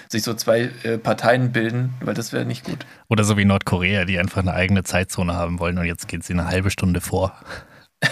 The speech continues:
Speaker 1: Das ist,
Speaker 2: Ja.
Speaker 1: äh, das ist, das ist wirklich das Dümmste, was du dann machen
Speaker 2: Ja,
Speaker 1: kannst in dem
Speaker 2: Nordkorea
Speaker 1: Fall.
Speaker 2: ist das einzige, ich glaube, das einzige Land, äh, das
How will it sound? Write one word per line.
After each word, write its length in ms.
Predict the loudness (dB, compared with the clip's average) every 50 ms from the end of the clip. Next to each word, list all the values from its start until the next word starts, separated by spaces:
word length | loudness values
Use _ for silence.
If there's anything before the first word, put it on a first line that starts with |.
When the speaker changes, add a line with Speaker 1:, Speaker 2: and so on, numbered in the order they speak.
| 0 -4 -12 -14 -14 -16 -18 -6 -4 -4 -4 -2 -4 -6 -8 -12 -16 _
Speaker 1:
Das 140 | -8 -6 -2
ist, 20 | -2
Speaker 2:
Ja. 160 | -2 0 -2
Speaker 1:
äh, 100 | -4 -6 -8 -12 -10 -6 -4 -2 2 4
das 120 | 4 4 4
ist, 200 | 2 0 2 2
das 100 | 4 4
ist 120 | 4 4
wirklich 320 | 2 2 2 2 0 -2 -6 -8 _
das 200 | -4 -4 -2 0
Dümmste, 340 | 0 0 0 0 0 0 0
was 120 | 0 -2
du 60 | -2 -4
dann 140 | -4 -2
machen 240 | -2 -2 0 0 0
Speaker 2:
Ja, 60 | 0
Speaker 1:
kannst 180 | 0 -2 0 2
in 60 | 2
dem 80 | 2 2
Speaker 2:
Nordkorea 320 | 2 2 4 4 6 6
Speaker 1:
Fall. 80 | 6 4
Speaker 2:
ist 100 | 4 2
das 80 | 0
einzige, 420 | 0 2 0 2 2 2 2 2 2
ich 140 | 0 0 2
glaube, 240 | 4 4 4 4
das 160 | 2 0 0 2
einzige 400 | 4 4 4 4 2 0 0 2
Land, 320 | 4 4 4 2 0 -2 -8 _ _ _ 0
äh, 400 | 2 4 4 4 4 2 2 0
das 500 | 0 0 -2 -2 -2 -6 -10 -10 -12